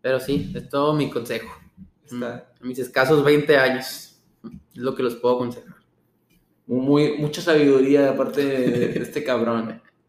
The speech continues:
Speaker 2: <laughs> Pues bueno, todo un gusto para mí estar platicando contigo, Posh. Eh, para mí también es un gusto que todos ustedes estén escuchando esto y, y espero les agrade, que sea de su agrado esto, y si les gustó, pues compártanlo, de,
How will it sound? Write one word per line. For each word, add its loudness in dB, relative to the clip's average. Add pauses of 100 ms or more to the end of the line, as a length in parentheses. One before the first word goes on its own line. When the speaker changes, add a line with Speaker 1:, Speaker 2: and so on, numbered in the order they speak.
(220)
Speaker 2:
<laughs> -8 (260)
Pues 8
bueno, 4
todo 0
un -6
gusto -4
para 0
mí 0
estar -4
platicando -2
contigo, -6
Posh. -4 (400)
Eh, -2
para 2
mí -4
también 0
es -6
un -4
gusto -6
que -8
todos 0
ustedes -2 (300)
estén 0
escuchando 2
esto 6
y, 6
y 4
espero 4
les 6
agrade, 4
que -6
sea -4
de -2
su -4
agrado 4
esto, 2
y 2
si -6
les -2
gustó, -4 (340)
pues -10
compártanlo, 2
de, 4